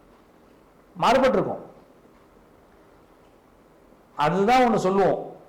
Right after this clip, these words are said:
இப்ப இந்த அஷ்டம சனி சிம்ம ராசியை பாதிக்காது, அங்க ஒண்ணு உங்க சனியோடைய பாட்சா ஒண்ணு பலிக்காது. இருந்தாலும்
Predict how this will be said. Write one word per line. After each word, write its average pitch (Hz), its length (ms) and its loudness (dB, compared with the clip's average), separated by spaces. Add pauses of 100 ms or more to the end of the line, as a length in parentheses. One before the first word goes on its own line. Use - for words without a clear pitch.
(240)
இப்ப 170 220 -4
இந்த 160 140 -4
அஷ்டம 262 440 -2
சனி 220 320 0
சிம்ம 220 300 -2
ராசியை 220 420 0
பாதிக்காது, 110 880 -4 (720)
அங்க 160 180 -2
ஒண்ணு 247 300 0
உங்க 175 420 -2 (500)
சனியோடைய 220 520 0
பாட்சா 196 320 0
ஒண்ணு 175 220 -2
பலிக்காது. 165 460 -6 (2500)
இருந்தாலும் 240 1120 2